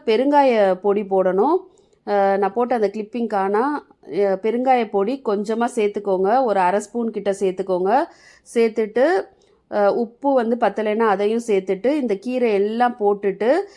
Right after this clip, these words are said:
நல்லா சுருள சுருள நீங்க இதை வந்து நல்லா உங்களுக்கு கிண்டணுங்க. பாருங்க,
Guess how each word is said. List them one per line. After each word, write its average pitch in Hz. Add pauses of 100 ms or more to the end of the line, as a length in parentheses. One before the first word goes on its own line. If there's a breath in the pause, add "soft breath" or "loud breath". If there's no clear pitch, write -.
(160 loud breath)
நல்லா 208
சுருள 254
சுருள 247
நீங்க 214
இதை 185
வந்து 190
நல்லா 220
உங்களுக்கு 185
கிண்டணுங்க. 202 (340)
பாருங்க, 196